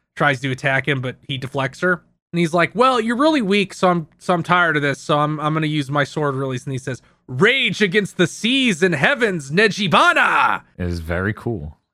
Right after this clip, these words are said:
Speaker 1: His sword becomes, like, a <laughs> fucked up looking trident.
Speaker 2: Yeah. It rules.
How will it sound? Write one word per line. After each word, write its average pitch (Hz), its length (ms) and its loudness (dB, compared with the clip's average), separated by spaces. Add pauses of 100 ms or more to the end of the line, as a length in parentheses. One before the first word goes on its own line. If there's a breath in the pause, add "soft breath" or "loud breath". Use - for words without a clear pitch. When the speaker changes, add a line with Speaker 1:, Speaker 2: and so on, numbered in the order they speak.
(180)
Speaker 1:
His 180 220 0
sword 220 200 2
becomes, 214 280 -2
like, 196 100 4
a 156 60 0
<laughs> 156 80 0
fucked 175 260 2
up 180 140 2
looking 175 280 0
trident. 170 680 0 (220)
Speaker 2:
Yeah. 101 460 0 (440 loud breath)
It 139 180 0
rules. 143 680 2